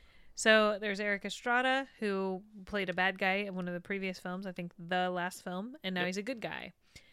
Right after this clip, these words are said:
Speaker 1: Uh, Donna Spear, as per usual, Roberta Vasquez, Bruce Penhall, Cynthia Brimhall, L-, William Buemiller, although he's only in a couple, and he, it, and they're not, like, consistent. It's not all one right after the other.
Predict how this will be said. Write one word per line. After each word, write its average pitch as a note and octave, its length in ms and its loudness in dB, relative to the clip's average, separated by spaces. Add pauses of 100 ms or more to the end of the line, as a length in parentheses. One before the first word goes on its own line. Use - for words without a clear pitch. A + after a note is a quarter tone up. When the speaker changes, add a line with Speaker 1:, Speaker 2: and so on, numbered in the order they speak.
(200)
Speaker 1:
Uh, F#3 140 2
Donna G3+ 260 0
Spear, A3+ 440 -4
as B3+ 280 0
per C#4+ 220 -4
usual, G#3 760 -2
Roberta F#3+ 480 -4
Vasquez, F3+ 500 -2
Bruce G#3+ 240 -4
Penhall, A#3+ 520 -2
Cynthia A#3 380 -4
Brimhall, F#3+ 540 -4 (280)
L-, G#3+ 160 -4
William G#3+ 480 -2
Buemiller, G3+ 640 -4
although A#3+ 360 0
he's C4+ 360 -4
only C4 280 -4
in B3 80 -4
a G3+ 60 -10
couple, F#3 500 -2
and G#3+ 180 -2
he, A3+ 220 -10
it, C4+ 260 -4
and G#3+ 280 -8 (720)
they're A#3+ 220 2
not, C#4+ 280 0 (100)
like, A3+ 240 -4
consistent. G#3 680 -4
It's - 220 -10
not A#3 220 2
all G#3 240 -2
one G3 200 -4
right G3+ 160 0
after F#3 240 -4
the F3+ 140 -4
other. E3+ 320 -6